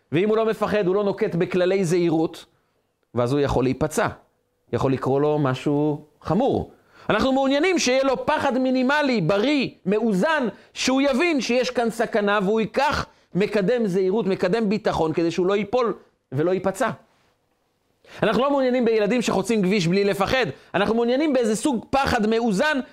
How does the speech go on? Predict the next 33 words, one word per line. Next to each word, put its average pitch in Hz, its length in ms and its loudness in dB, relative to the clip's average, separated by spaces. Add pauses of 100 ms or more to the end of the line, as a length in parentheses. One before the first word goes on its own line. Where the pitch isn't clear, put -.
(140)
שנותן 226 560 0
להם 254 240 2
זהירות, 220 540 2
אז 180 100 0
אנחנו 196 280 0
לא 220 80 2
קוראים 214 300 0
לזה 196 180 0
פחד, 175 280 0
אנחנו 147 260 0
קוראים 180 280 0
לזה 196 220 0 (240)
זהירות. 175 640 0 (540)
הפחד 170 380 -2
בא 165 80 2
לומר 156 300 2
לי, 220 140 0 (320)
צריכים 190 540 -2
להתמקד 131 500 -2
בכמה 147 340 0
נקודות 127 520 -2 (320)
שהם - 360 0
הזהירות 127 480 0
בחיים 110 360 0
שלנו, 92 300 0 (460)
והזהירות 104 420 2
היא - 100 0
לטובתנו. 139 500 -2 (580)
ברגע 233 440 2
שאני 254 340 0
מסתכל 233 460 0
על 226 200 2
הפחד 202 360 0